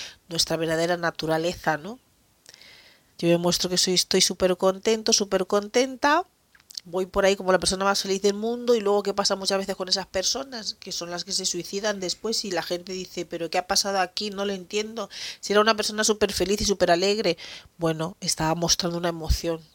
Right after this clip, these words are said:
no estaba mostrando cómo vibraba realmente su corazón, su alma o su espíritu. Bueno, al punto al que quiero llegar hoy es que hay seres de baja vibración y de alta vibración,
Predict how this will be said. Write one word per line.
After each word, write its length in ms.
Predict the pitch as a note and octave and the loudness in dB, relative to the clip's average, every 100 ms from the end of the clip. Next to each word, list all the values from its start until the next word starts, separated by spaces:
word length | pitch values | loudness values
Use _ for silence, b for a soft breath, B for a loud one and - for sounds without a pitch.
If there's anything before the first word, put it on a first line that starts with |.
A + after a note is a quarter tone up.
| _ | _
no 180 | E3+ F3 | -8 -4
estaba 320 | F3 F3+ E3 | -2 2 0
mostrando 540 | D#3+ D#3 - D#3+ E3 - | 0 -4 -6 -6 -8 -12
cómo 240 | - F3 E3 | -12 -12 -8
vibraba 560 | D#3+ D#3 D3 C#3+ D3+ | -8 -4 -4 -4 -8
realmente 580 | D3+ E3 D#3+ D#3+ D#3+ - - _ _ _ _ _ | -8 -10 -10 -14 -18 -20 -20 _ _ _ _ _
su 320 | - - D#3+ D3+ | -4 -2 -2 -6
corazón, 560 | - C3+ - F3 E3+ | -14 -14 -16 -16 -10
su 220 | - F3 | -10 -10
alma 340 | E3+ F#3 G3 - _ _ - - | -12 -14 -20 -20 _ _ -20 -12
o 40 | |
su 100 | - | -10
espíritu. 460 | - - G2+ - - _ _ - B B B B B B B - | -12 -14 -20 -20 -20 _ _ -20 B B B B B B B -2
Bueno, 360 | G#3 G3 F3 E3+ - | 2 2 0 -8 -10
al 140 | F3+ F3+ | -6 0
punto 260 | A3+ A#3 | 2 4
al 80 | A#3+ | 2
que 80 | G#3+ | 2
quiero 180 | G#3+ G#3 | 0 2
llegar 500 | F#3+ F3+ F3+ E3+ - _ - | 2 4 4 2 -4 _ -2
hoy 380 | A#3 E3 D3 - _ _ b b b b b b b b - | 0 0 -4 -16 _ _ b b b b b b b b 2
es 180 | A3+ - | 4 4
que 100 | G#3+ | 2
hay 120 | G#3 | 4
seres 640 | - G3 G3+ G3+ - - _ - | 4 2 2 2 0 -4 _ -8
de 80 | E3+ | -6
baja 240 | E3+ - | -4 -2
vibración 640 | E3 E3+ D#3+ - F3+ G#3 - _ _ - - | 0 2 4 4 4 -2 -10 _ _ -20 -8
y 100 | A#3 | -4
de 100 | G3 | -4
alta 200 | E3 D3+ | -4 -6
vibración, 520 | D3 C#3+ - - G3+ | -10 -8 -4 -2 -2